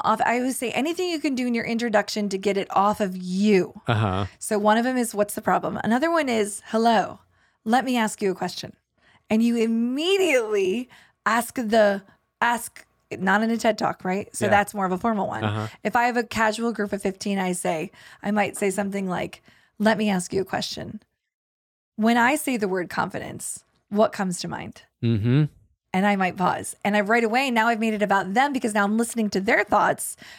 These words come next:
Speaker 1: versus my thoughts first. So I always say whatever. So I think when I was coaching this one individual, instead of being like,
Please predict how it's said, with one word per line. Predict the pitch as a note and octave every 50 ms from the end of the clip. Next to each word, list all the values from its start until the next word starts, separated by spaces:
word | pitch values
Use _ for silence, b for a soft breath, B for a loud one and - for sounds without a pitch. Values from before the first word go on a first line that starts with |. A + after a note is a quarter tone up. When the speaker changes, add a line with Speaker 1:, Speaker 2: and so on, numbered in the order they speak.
| B B
Speaker 1:
versus | - G3 G3 - A3 F#3
my | F#3+ G#3 A3 A#3 C4 C#4+ C#4+
thoughts | - - F#3 - - - - -
first. | - - - - - - - - B B B B B
So | B - C4+ C4
I | B3+ C#4
always | D4 D#4 D4+
say | - D4+ C#4
whatever. | A3+ C4 B3+ - B3+ B3+ C#4 C#4
So | - - B3 A3+
I | G#3+
think | A3+ A3 E4 E4+ D#4
when | D4+ B3+ A#3
I | A3
was | G3+ F#3+ -
coaching | - - C4 - A#3+ A3+
this | G#3 - -
one | A3 A3+ A3
individual, | G#3+ G3 F#3+ G3 G#3 G#3 G#3 G3 F#3+
instead | F#3 F3+ - G#3+ G#3+
of | A3+ G#3
being | A3 G3+ F#3
like, | F3+ D#3 D#3 D3